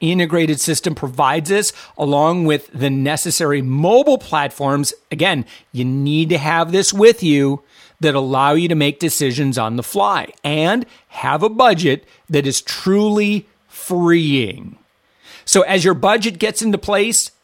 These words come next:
hopefully you'll find extra money you didn't know was falling through the cracks. Instead of continuing to let those d-, dollars just disappear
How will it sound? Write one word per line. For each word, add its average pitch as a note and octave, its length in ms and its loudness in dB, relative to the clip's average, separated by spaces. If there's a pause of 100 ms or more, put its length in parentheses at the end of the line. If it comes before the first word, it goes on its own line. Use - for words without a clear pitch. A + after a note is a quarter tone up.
hopefully G3 580 -4
you'll B3+ 120 0
find A#3+ 340 0
extra A#3 320 -2
money A#3+ 280 2
you C#3+ 160 0
didn't C#3+ 380 -2
know A3+ 300 4
was G3 300 2 (200)
falling D3 340 0
through G3 180 0
the G#3 80 2
cracks. - 600 -4 (240)
Instead F3 340 0
of F3+ 120 -4
continuing F#3 640 0
to E3 100 -2
let E3 240 0
those D3 220 0
d-, - 220 -8
dollars D#3+ 500 2
just A#2+ 320 -4
disappear E3+ 840 2